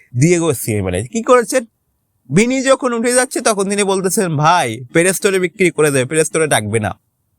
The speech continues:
কেন, ভাই? এবং ভিনি পুরো খেপে গেছে, জাবি খেপে গেছে এবং তখনই কিন্তু তার ভিতর একটা জেট ক্রিয়েট করতে পারে। এবং এই জেটটা যদি বার্সার বিপক্ষে দেখায়, তাহলে কিন্তু কোনো অংশে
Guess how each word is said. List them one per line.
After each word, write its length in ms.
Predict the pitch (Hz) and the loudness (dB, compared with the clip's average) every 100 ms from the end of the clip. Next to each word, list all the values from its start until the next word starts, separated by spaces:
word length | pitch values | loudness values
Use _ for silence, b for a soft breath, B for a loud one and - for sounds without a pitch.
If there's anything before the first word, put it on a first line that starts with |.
| - | -4
কেন, 260 | 165 156 147 | -2 0 -4
ভাই? 360 | 98 110 135 B B 151 | -2 -2 -2 B B -4
এবং 300 | 175 208 185 123 | 0 2 2 -2
ভিনি 280 | 175 196 226 | -2 0 -2
পুরো 260 | 202 196 | 0 0
খেপে 320 | 190 180 185 | 0 -2 0
গেছে, 340 | 175 175 202 160 | -2 -2 -2 0
জাবি 280 | 123 135 156 | 0 0 -2
খেপে 320 | 175 165 165 | -4 -2 0
গেছে 240 | 156 147 | -2 -2
এবং 240 | 175 175 156 | -4 -4 0
তখনই 420 | 131 127 160 170 | 0 0 -4 -4
কিন্তু 560 | - 147 131 147 214 - _ _ _ _ _ _ _ - | -2 -2 0 2 0 0 _ _ _ _ _ _ _ -2
তার 160 | 127 | 0
ভিতর 240 | 120 120 127 | 0 -2 -2
একটা 140 | 123 | -4
জেট 300 | 107 98 107 _ _ _ | -6 -4 -6 _ _ _
ক্রিয়েট 220 | 160 147 | 0 0
করতে 320 | - 95 - | 0 -6 -6
পারে। 340 | - - 58 110 - | -4 -2 -2 -4 -2
এবং 160 | 135 156 | -2 0
এই 200 | 139 175 | 0 0
জেটটা 340 | 170 208 208 202 | 2 -2 0 -2
যদি 360 | 185 175 202 202 B B _ 101 | -2 0 -2 -4 B B _ -2
বার্সার 440 | 127 123 - 214 | 0 2 0 -2
বিপক্ষে 420 | 196 175 151 123 | -2 -2 -2 -2
দেখায়, 360 | 104 98 - 156 | 0 -2 -2 -2
তাহলে 300 | 123 107 98 | 0 0 -2
কিন্তু 260 | 104 98 | -6 -8
কোনো 320 | 110 113 110 113 | -6 -2 0 0
অংশে 640 | 107 110 - 123 123 | -2 -4 0 0 0